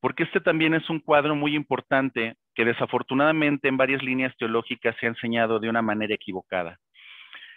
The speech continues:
Tenemos aquí, eh, una de las teologías, por así decirlo, teología de la pobreza, prosperidad y mayordomía. De la pobreza podemos identificar la teología de la liberación.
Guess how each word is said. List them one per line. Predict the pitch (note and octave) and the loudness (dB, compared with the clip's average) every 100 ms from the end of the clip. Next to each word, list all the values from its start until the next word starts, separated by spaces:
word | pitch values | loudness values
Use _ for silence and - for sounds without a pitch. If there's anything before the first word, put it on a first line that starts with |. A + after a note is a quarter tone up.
| - _ - | -20 _ -2
Tenemos | B2+ C#3+ D3+ D#3+ | 2 4 4 2
aquí, | C#3 - C#3+ D#3 D#3+ - | 0 -4 -4 -4 -4 0
eh, | A#2+ A#2 A#2 A2+ A2+ A2+ A2+ _ | 4 4 4 4 2 0 -2 _
una | D3 D#3+ D3+ | 2 4 4
de | C3+ | 2
las | B2 B2 - | 0 0 -2
teologías, | B2+ A#2+ C#3+ C#3 C#3+ | -2 -2 -2 0 0
por | - A#2 | -4 -6
así | B2 | -4
decirlo, | A#2+ - B2+ C3 - _ _ _ _ _ _ _ _ - | -6 -4 -2 -2 -4 _ _ _ _ _ _ _ _ -2
teología | A2+ A2+ - C3 | 0 0 0 2
de | B2+ | 2
la | A2 | 2
pobreza, | A2 G#2+ C3 C3 C#3 | 0 0 0 -2 -4
prosperidad | A2 G#2+ - G#2+ A2+ A#2+ | -4 -8 -4 -2 0 0
y | |
mayordomía. | A#2 G#2 G2+ G2 G#2 A2+ G2 - _ - - - - - | 0 -2 -4 -4 -4 -4 -6 -10 _ -20 -20 -20 -20 -2
De | A2+ | 0
la | B2 | 2
pobreza | B2 C3 D3 D#3+ | 2 2 2 0
podemos | C3+ C3+ C#3+ | 0 0 0
identificar | B2+ G#2+ A#2+ - B2+ | -4 -4 -6 0 2
la | B2 | 2
teología | A2+ G#2+ - A2+ | 0 0 0 0
de | |
la | A2+ | 2
liberación. | G#2+ G#2+ G#2+ - C3 B2+ | 0 -2 -4 -2 -6 -6